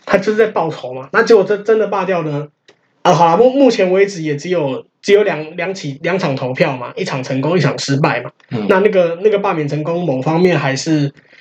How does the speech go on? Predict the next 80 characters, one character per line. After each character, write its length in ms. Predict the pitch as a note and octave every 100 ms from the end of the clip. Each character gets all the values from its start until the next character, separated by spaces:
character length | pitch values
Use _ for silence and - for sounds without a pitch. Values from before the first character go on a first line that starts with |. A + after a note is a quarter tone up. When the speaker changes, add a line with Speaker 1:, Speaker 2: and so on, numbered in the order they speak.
| - - - -
Speaker 1:
某 140 | G3
方 120 | A#3
面 100 | B3+
还 80 | G3+
有 40 |
一 40 | F#3+
些 100 | G#3
个 260 | G#3 A3+
人 200 | E3+ D#3+
特 260 | F3+ A#3+ F3
质 220 | D3 C3+
的 100 | C#3+
问 220 | E3+ D3
题， 320 | C3+ - - D3
所 200 | F3 F3
以 140 | D#3+
才 220 | C#3+ C#3
会 100 | D#3+
导 140 | D#3+ B2+
致 140 | D3
罢 180 | D3+ D3
免 180 | C3 B2+
成 260 | - A#2+
功 220 | B2 B2 B2+
嘛。 140 | A#2+
那 300 | D#3+ E3 D3+ _ _ -
另 140 | G3+ F#3
外 100 | F#3+
一 20 |
场 140 | C#3+
罢 120 | D#3
免 140 | D#3 C3
失 140 | -
败 120 | D3+ D3
的 60 |
黄 240 | C3 B2+ C3+
捷， 160 | B2
其 180 | B2+ C3+
实 100 | C#3
就 180 | C#3+ D3+
看 180 | D3 C#3
得， 180 | B2+ -
看 140 | F3
得 60 | C#3+
很 60 | C3+
清 140 | D3
楚， 160 | C#3 B2
他 180 | D#3 - _ _ _ - -
也 120 | D#3
是 140 | D3 A3+
不 120 | F#3+
断 160 | G#3 F#3
的 80 |
在 80 | E3+
用 160 | F#3+ F3+
造 200 | F#3 D3+
谣 100 | C#3
的 80 | C#3+
方 160 | D#3+
式 100 | D#3
在 80 | E3
抹 160 | C#3+ B2+
黑 160 | C#3+
黄 220 | C3 A#2
捷。 160 | B2+ -
那 140 | D#3 F3
这 120 | F#3
一 100 | D#3
次 200 | - D#3
针 160 | D3+
对 100 | E3
陈 160 | D#3+ C3+
柏 100 | C3
惟 100 | C#3
也 140 | D3
一 40 | D#3
样， 240 | A3+ F3+
说 140 | D3 A3
什 100 | F#3
么 220 | C3